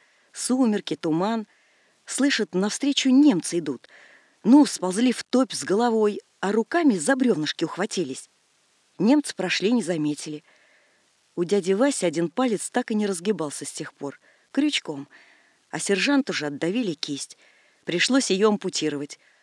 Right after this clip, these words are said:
а потом он и вовсе помер от гангрены. Третья эпопея происходила в какой-то европейской столице уже после подписания капитуляции. Дядя Вася брел по ночной улице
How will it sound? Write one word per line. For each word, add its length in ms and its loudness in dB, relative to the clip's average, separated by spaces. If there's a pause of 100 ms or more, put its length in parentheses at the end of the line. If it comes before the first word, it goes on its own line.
(320)
а 120 0
потом 320 2
он 120 2
и 60 2
вовсе 380 -2
помер 320 -2
от 100 -8
гангрены. 600 -4 (1080)
Третья 360 2
эпопея 500 -4 (440)
происходила 520 4
в 80 -6
какой-то 380 2
европейской 580 0
столице 500 0
уже 180 2
после 400 0
подписания 560 2
капитуляции. 800 -6 (800)
Дядя 340 0
Вася 340 0
брел 280 0
по 120 -4
ночной 400 0
улице 600 0